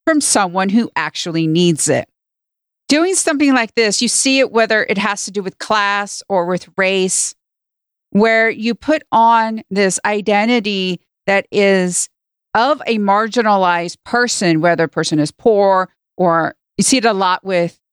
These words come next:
how Black culture is appropriated.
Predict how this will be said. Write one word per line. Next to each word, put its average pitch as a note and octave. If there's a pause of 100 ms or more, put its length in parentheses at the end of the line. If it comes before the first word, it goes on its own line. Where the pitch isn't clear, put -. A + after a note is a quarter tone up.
how E3+ (540)
Black G3+
culture F#3
is E3+
appropriated. E3+